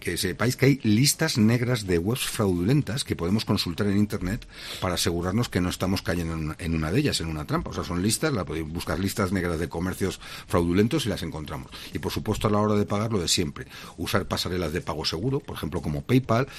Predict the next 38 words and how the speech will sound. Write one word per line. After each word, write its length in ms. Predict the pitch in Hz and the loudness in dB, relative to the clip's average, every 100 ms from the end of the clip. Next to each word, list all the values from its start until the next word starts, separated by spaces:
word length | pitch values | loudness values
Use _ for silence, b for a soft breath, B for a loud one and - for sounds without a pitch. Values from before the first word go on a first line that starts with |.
| B B | B B
Y 80 | 117 | 2
si 120 | - | 4
utilizamos 420 | 101 101 113 135 | 4 2 2 4
nuestra 200 | 139 127 | 2 2
tarjeta 380 | 117 - 107 95 | 0 0 0 0
de 140 | 85 71 | -2 -2
crédito, 440 | 87 95 147 - - - | -2 -2 -2 -6 -8 -2
nunca 440 | 92 107 113 101 | 4 4 4 2
dar 200 | 87 - | 0 0
nada 320 | 98 107 131 | 0 2 0
más 240 | 120 98 - | 0 0 -2
que 120 | 80 | 0
el 80 | 85 | 2
número 260 | 101 101 | 2 2
de 80 | 87 | 0
tarjeta, 500 | 71 - - 120 135 | -4 -8 -4 -2 -2
la 120 | 101 | -4
fecha 260 | - - 101 | -4 -2 -2
de 60 | |
caducidad 640 | 90 85 90 - 101 139 - B B B | -4 -6 -6 -2 0 0 -2 B B B
y 100 | 95 | 0
el 100 | 92 | 2
código 380 | 113 120 120 117 | 2 2 2 0
C 320 | - 110 - - | 2 0 0 0
V 320 | 113 104 - | 2 2 2
V 280 | 120 117 120 | 0 0 0
que 100 | 95 | 0
viene 200 | 98 95 | 0 0
en 40 | |
la 100 | 82 | -2
parte 240 | - - 90 | -6 -4 -4
trasera. 420 | 80 - 73 - | -2 -2 -4 -6
Si 180 | - 101 | -4 -2
nos 160 | 101 | -2
piden 240 | - 139 127 | 0 2 2
cualquier 300 | 104 107 98 | 0 0 0
otro 120 | 101 | 0
dato, 380 | 135 147 175 | -2 -2 -6